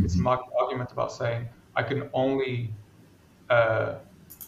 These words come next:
Speaker 1: feel attracted to someone that meets these ideas that I have about someone that I can be intimate with."
Speaker 2: Mm-hmm.
Speaker 1: Uh, it's saying, you know, I will be attracted to, you know, S-,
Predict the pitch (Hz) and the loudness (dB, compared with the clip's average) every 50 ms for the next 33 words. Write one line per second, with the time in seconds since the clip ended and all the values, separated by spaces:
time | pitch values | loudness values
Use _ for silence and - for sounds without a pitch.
0 | - - - 156 151 147 139 - - 139 123 117 - - - - 135 - - 123 | -16 -8 -6 -2 0 2 0 2 2 0 0 0 -2 -6 -8 -10 -10 -8 -6 -6
1 | 113 95 98 98 - - - - - - - - - - - - - - - 123 | -4 -4 -2 -2 -2 -4 -4 -8 -14 -16 -20 -20 -20 -20 -20 -20 -14 -4 0 2
2 | 117 - - 127 120 120 117 117 117 117 117 - - - - - - - - - | 2 2 2 -2 -4 -2 -2 -2 -4 -6 -8 -12 -16 -18 -18 -18 -18 -20 -20 -20
3 | - - 123 120 127 123 120 120 123 120 - 113 113 110 110 113 113 113 110 110 | -14 -12 -8 -6 -4 -4 -2 -2 0 0 0 0 0 -2 -4 -8 -8 -8 -8 -8
4 | 110 117 117 113 - 120 117 117 110 110 110 110 110 110 107 - - - - - | -6 -2 -2 -2 0 0 -2 -2 -2 -2 -4 -2 -4 -4 -4 -6 -10 -16 -18 -20
5 | - - - - - - - - - - - - - - - - - - - - | -20 -20 -20 -20 -20 -20 -20 -20 -20 -20 -20 -20 -20 -20 -20 -20 -20 -20 -20 -20
6 | - - - - - - - - _ _ _ - - - 135 120 127 123 117 117 | -20 -20 -20 -20 -20 -20 -20 -20 _ _ _ -16 -8 -6 -4 0 4 4 6 6
7 | - - - - - - - - 143 135 131 131 127 127 123 113 - - 123 110 | 4 2 -2 -6 -10 -10 -4 0 0 2 2 2 0 0 0 0 0 0 -2 -2
8 | 104 117 127 - 147 147 - 139 135 127 127 - - 127 127 123 113 - - - | -2 -2 0 0 0 0 0 0 -2 -2 -4 -4 -4 -4 -4 -4 -4 -6 -8 -12
9 | - - 120 107 82 - 82 85 85 - - 127 117 - - 117 113 - - - | -4 0 0 2 2 2 0 -2 -2 -2 0 2 2 2 0 -2 -6 -4 -4 -4
10 | 131 120 - - - 131 123 123 120 120 120 127 120 127 127 120 113 110 107 - | -4 -4 -4 -4 0 0 2 2 2 0 -2 -4 -4 -4 -2 -2 -2 -2 -4 -6
11 | - - - - - - - - - 131 135 135 139 143 139 139 143 139 139 135 | -12 -18 -20 -20 -20 -20 -10 -2 4 4 6 6 6 4 2 2 2 2 4 4
12 | 123 - - - 127 120 120 - 139 127 - - - 127 120 117 - 113 - 117 | 2 2 0 0 0 0 0 -2 -4 -6 -6 -6 -6 -6 -6 -6 -8 -10 -12 -12
13 | - - 123 120 113 110 107 - - - - - | -10 -8 -6 -4 -4 -4 -6 -8 -12 -18 -18 -18